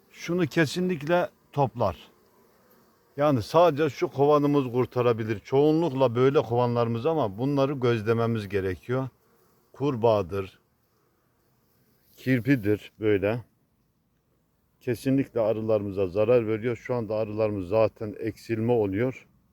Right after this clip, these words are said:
Bak gördüğünüz gibi yavaş yavaş uyanmaya başladı kirpi. Evet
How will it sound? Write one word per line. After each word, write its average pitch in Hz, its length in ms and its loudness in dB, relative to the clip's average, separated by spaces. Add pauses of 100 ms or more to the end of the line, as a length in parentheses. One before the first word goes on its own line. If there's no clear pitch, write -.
(160)
Bak 113 180 -6 (120)
gördüğünüz 110 580 -4
gibi 117 420 -4 (800)
yavaş 110 420 0
yavaş 107 540 -2 (140)
uyanmaya 104 520 -4
başladı 101 600 -6 (1000)
kirpi. 113 520 -6 (1800)
Evet 107 240 -2